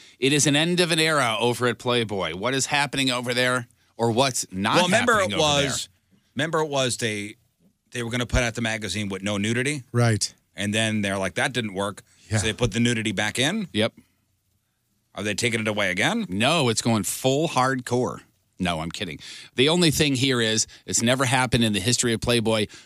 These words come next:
Speaker 1: Nobody with the last name Hefner has anything to do with ownership of Playboy now.
Speaker 2: Wow. I
Speaker 1: Yeah.
Speaker 2: thought the son was,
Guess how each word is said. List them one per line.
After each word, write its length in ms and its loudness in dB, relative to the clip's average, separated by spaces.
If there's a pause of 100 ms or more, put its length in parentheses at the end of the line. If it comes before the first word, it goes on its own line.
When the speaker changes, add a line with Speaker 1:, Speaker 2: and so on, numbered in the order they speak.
Speaker 1:
Nobody 600 2
with 180 0
the 80 0
last 380 2
name 240 2
Hefner 580 0
has 240 0
anything 360 0
to 60 -2
do 300 0
with 320 -2 (300)
ownership 520 2
of 140 -4
Playboy 460 -2
now. 240 -8
Speaker 2:
Wow. 600 -6
I 100 -4
Speaker 1:
Yeah. 60 -2
Speaker 2:
thought 140 -4
the 60 -4
son 400 0
was, 360 -4